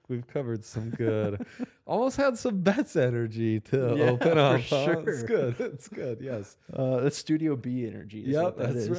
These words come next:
Speaker 1: right. That's right.
Speaker 2: All right. Um, let's talk about the Buffs.
Speaker 1: Let's do it.
Speaker 2: So we saw Cordell Stewart yesterday talk to us, to the media. Amazing interview. Again, check that
Speaker 1: Yes.
Speaker 2: out on our YouTube page if you
Speaker 1: Yes.
Speaker 2: haven't.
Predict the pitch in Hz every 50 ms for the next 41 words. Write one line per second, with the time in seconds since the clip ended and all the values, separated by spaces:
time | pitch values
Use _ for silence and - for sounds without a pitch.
0 | - 160 - - - - 110 110 110 - - 120 117 110 101 98 - _ - -
1 | - 151 151 143 127 117 113 - - 135 135 139 139 135 139 135 135 139 135 135
2 | 139 120 139 147 147 147 - 170 147 139 139 127 117 92 98 95 92 - - -
3 | - - _ _ _ _ _ _ - 139 - - - - 151 139 135 139 139 139
4 | 139 135 135 131 127 117 - - _ _ _ _ _ _ _ 127 131 143 - -
5 | - 165 165 165 160 160 160 160 160 160 156 151 143 139 - - _ _ _ _
6 | _ _ - - 156 160 175 175 160 - - 160 151 147 151 117 131 127 120 -
7 | 135 120 117 120 123 127 139 147 - - _ _ _ - - 135 135 135 - -
8 | 131 117 113 117 117 - - - 135 131 139 139 120 113 104 107 110 110 107 -
9 | - 120 117 127 131 135 131 139 127 117 113 110 107 104 107 107 104 104 113 110
10 | 104 - - 113 104 98 120 117 117 117 113 - - 117 113 117 117 113 107 104
11 | 104 98 - 110 104 98 110 101 101 107 - 101 92 90 92 113 120 127 127 135
12 | 131 127 - - -